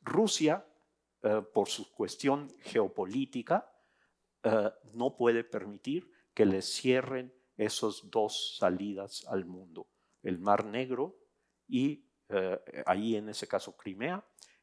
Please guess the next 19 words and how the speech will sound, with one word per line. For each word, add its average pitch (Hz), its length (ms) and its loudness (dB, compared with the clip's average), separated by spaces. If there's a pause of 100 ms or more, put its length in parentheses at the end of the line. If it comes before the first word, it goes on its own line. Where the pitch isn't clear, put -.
y 135 180 -2
por 110 200 -2
otro 117 200 -4
lado 107 640 4
en 95 300 -4
el 92 300 -2
Báltico, 110 760 6 (220)
eh, 95 160 -8
s-, - 360 -8
Petro-, - 400 0
San - 240 -4
Petersburgo 117 840 -4 (280)
y - 420 -6 (100)
Kaliningrado. 90 840 -2 (1000)
Por 147 160 8
otro 262 160 -2
lado, 165 640 4 (320)
tenemos 139 720 0 (400)
que, 104 480 2